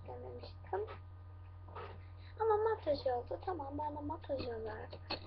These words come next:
video çekeyim dedim. Ee, ihtiyacım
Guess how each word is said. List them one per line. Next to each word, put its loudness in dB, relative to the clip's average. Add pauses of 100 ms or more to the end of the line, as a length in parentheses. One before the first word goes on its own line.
(300)
video 0 (140)
çekeyim 12
dedim. 6 (1040)
Ee, 6
ihtiyacım 8